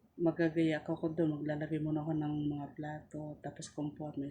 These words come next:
So, ikakat ko po muna ito. I-off ko po muna ito. So, bye-bye. Please like and subscribe po kay Ate Ding Vlog,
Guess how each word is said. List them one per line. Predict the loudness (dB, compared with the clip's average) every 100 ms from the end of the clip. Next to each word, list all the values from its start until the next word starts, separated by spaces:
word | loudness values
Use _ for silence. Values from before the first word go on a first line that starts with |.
| -6
So, | -8 -6 -8 -8 -12 -16 -14 -14 -16 _ -20 -20 -20 _ _ 0
ikakat | 2 0 0 -2
ko |
po | 2 4
muna | 6 4 2
ito. | -2 -6 -8 -12 -16 -6
I-off | -6 -4
ko | -10 0
po | 2
muna | 4 2 -2
ito. | -4 -8 -8 -12 _ _
So, | -6 -4 -4
bye-bye. | -4 -4 -6 -10 -12 -14 -16 -18
Please | _ -2 2 2
like | 2 2
and | 2 2
subscribe | 2 0 0 0 2 2 0
po | -4 -4 -4
kay | -2 -2 -2 -4 -12 -20 -20 _ -4
Ate | 0 0
Ding | 4 4 4
Vlog, | 0 -2